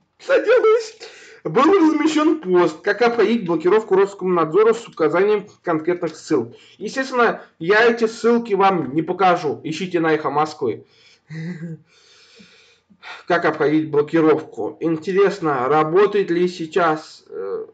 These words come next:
сайт «Эхо Москвы»? Но если да, то наша власть прекрасно понимает, что интернет принадлежит не им и обучает посредством блокировки Telegram граждан простому хакерству.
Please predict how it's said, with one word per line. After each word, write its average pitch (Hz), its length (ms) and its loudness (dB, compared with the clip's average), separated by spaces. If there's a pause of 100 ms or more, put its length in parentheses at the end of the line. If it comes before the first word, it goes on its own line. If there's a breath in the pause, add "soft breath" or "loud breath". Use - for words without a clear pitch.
сайт 147 380 -2
«Эхо 127 220 -6
Москвы»? 139 400 -4
Но 131 100 -6
если 156 320 0
да, 180 220 0
то 131 580 0
наша 135 320 -4
власть 127 340 -4
прекрасно 156 480 -4
понимает, 135 520 -4
что 151 200 -6
интернет 139 520 -4 (320 soft breath)
принадлежит 165 520 0
не 151 200 0
им 233 80 2
и 139 200 -4
обучает 147 720 2
посредством 139 460 -6
блокировки 135 520 -2
Telegram 185 440 0 (800)
граждан 190 540 -2 (300 loud breath)
простому 214 540 2
хакерству. 139 840 -4